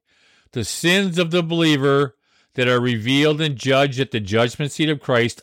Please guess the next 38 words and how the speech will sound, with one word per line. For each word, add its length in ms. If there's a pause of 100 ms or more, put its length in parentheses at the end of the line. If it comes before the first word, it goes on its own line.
are 160
not 420
those 380
sins 420 (320)
believers 520
have 220
genuinely 760
repented 480
of. 100
Let 140
me 80
say 160
that 160
again. 340 (420)
The 120
sins 440
of 120
a 80
repentant 680
child 300
of 80
God 340
are 220
forevermore 1400
washed 460
away, 560 (260)
eternally 560
forgiven, 800 (320)
never 420
to 160
be 140
brought 480
up 220
by 160
Christ 460
on 220
Judgment 520
Day. 260